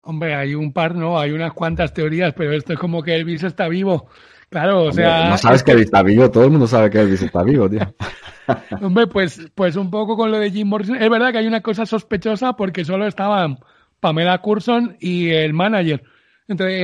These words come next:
Speaker 1: ellos fir-, la firma del doctor es un poco así de cualquier manera. Sí, es un poco raro, y claro, mucha gente dijo, "Mira, este tío lo que se quería era quitar de en medio y vivir su vida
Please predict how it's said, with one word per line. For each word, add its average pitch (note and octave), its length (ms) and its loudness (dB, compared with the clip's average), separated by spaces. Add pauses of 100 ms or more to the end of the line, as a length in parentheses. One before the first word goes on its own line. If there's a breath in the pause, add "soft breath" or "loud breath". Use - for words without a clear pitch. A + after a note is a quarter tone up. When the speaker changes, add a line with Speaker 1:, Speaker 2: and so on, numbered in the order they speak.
Speaker 1:
ellos G#3 200 -2
fir-, G#3+ 300 -4
la F#3 180 0
firma G#3 320 -2
del G3+ 160 0
doctor G3+ 400 -2
es F#3+ 120 -4
un F#3 120 -2
poco G3 240 -2
así F#3 240 -2
de F#3+ 120 -4
cualquier F#3 360 -2
manera. A#3 560 -2 (720 soft breath)
Sí, - 180 -4
es F#3 100 -2
un F3+ 80 0
poco G3 260 2
raro, A3 280 2
y F3 40 -2
claro, G3+ 240 2
mucha F3+ 240 -4
gente G3+ 260 -4
dijo, F3+ 220 -6
"Mira, E3+ 240 -4
este C#3+ 220 -6
tío F3 240 0
lo F#3+ 100 2
que F3+ 140 0
se F#3 140 -4
quería F#3+ 260 0
era F3 160 2
quitar D3 280 -4
de F#3 80 -4
en F#3 80 -2
medio G3 320 -4
y A3 40 -4
vivir D#3 280 -4
su F3 140 -6
vida F#3+ 760 0